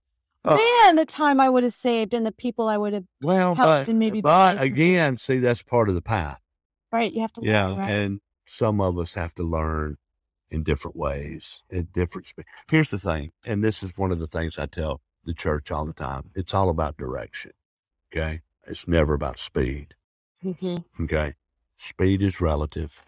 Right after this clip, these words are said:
Speaker 1: Direction is definitive. See, and I illustrate that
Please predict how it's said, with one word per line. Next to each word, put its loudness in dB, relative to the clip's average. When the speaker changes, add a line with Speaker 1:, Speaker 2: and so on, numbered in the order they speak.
Speaker 1:
Direction -2
is -4
definitive. -12
See, 0
and 0
I -2
illustrate 0
that -4